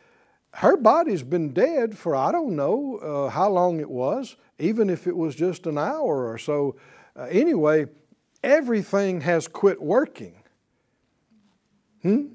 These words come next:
This done, stopped, ceased, and, uh, it needs to be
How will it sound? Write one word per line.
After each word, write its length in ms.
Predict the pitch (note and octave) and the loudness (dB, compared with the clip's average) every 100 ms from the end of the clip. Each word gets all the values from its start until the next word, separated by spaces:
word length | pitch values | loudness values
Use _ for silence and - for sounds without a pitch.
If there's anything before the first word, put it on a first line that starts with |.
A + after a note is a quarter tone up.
| _ _ _ _ _ - | _ _ _ _ _ -4
This 180 | E3 | -2
done, 640 | A#2 G#2+ A#3 D#4+ F#3 G#3+ A3 | 0 2 4 4 2 0 -6
stopped, 680 | - - F#3+ C4 C4+ - - | -12 -6 -2 0 0 -4 -10
ceased, 600 | - D4+ D4+ B3 - - _ _ _ _ _ | -6 0 2 2 -4 -18 _ _ _ _ _
and, 480 | G#3 A#3 G#3+ F3+ - _ _ | 2 2 2 -2 -8 _ _
uh, 160 | F3+ E3+ | 0 4
it 200 | G#3 G#3 | 4 4
needs 340 | A3+ D4+ C#4+ | 2 2 0
to 140 | - A3 | -2 -2
be 320 | F#3+ B3 G3 | 0 2 0